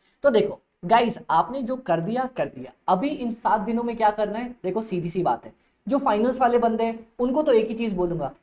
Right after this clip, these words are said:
कि यार अपने ना रिज्यूमे वगैरह prepare करना start कर दो, और अपना जो soft skills है उस पर काम करना start कर दो। जो intermediate के बंदे हैं, जिन्होंने बोथ ग्रुप दे रखा है, उनको सिर्फ एक ही चीज बोलूंगा, भाई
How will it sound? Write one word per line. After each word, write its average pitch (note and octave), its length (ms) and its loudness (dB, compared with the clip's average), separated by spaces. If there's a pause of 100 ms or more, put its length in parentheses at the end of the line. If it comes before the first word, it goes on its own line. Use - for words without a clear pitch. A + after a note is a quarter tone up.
(140)
कि A#3 80 0
यार A#3 340 4
अपने G#3+ 300 0
ना B3 160 -2 (240)
रिज्यूमे F#3+ 400 2
वगैरह G3+ 320 6
prepare G3 340 0
करना F#3 280 0
start F3+ 320 0
कर F3 160 0
दो, F#3+ 200 2
और G3+ 280 6
अपना G#3+ 340 0
जो A3+ 140 -4
soft A#3+ 320 0
skills B3 340 -4
है A#3 60 2
उस A#3 60 -2
पर A#3 120 -2
काम F#3+ 280 0
करना F#3+ 240 -2
start F#3 280 0
कर F#3+ 140 -4
दो। F3+ 180 -2
जो F3+ 280 2
intermediate C#4+ 640 2
के C4+ 80 2
बंदे G#3 260 2
हैं, D3+ 160 -6 (320)
जिन्होंने C#4 360 2
बोथ A3 220 6
ग्रुप B3 220 0
दे G3+ 160 4
रखा F3+ 240 0
है, D3+ 80 -2
उनको B3 260 0
सिर्फ C#4 220 -6
एक G#3+ 160 0
ही A#3 60 -4
चीज G#3+ 220 -2
बोलूंगा, D#3+ 380 -2
भाई G#3+ 360 0